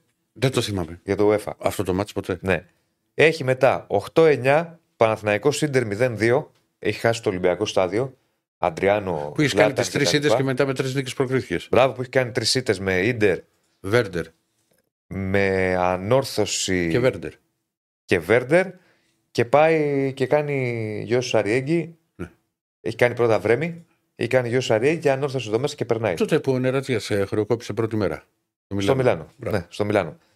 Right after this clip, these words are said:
Speaker 1: Ήθελε,
Speaker 2: Επόμενη
Speaker 1: τι, τι, τι καφέ ήθελε;
Speaker 2: Ήθελε σεκεράτο.
Speaker 1: <laughs> Έτσι.
Speaker 2: Και, και, και γαλλική μπακέτα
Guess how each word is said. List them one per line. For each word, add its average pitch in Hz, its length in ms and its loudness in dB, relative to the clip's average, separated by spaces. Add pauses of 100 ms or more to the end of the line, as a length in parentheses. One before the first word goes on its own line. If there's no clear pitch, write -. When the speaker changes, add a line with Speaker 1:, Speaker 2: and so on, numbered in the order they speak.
(340)
Speaker 1:
Ήθελε, 120 220 0
Speaker 2:
Επόμενη 160 280 4
Speaker 1:
τι, - 80 -6
τι, 131 200 -6
τι - 100 -12
καφέ 123 220 0
ήθελε; 127 240 -2
Speaker 2:
Ήθελε 151 380 4
σεκεράτο. 139 560 0 (120)
Speaker 1:
<laughs> - 40 -16
Έτσι. - 600 0 (840)
Speaker 2:
Και, 110 180 2 (220)
και, 110 720 4
και 117 80 -2
γαλλική 107 340 0
μπακέτα 139 560 2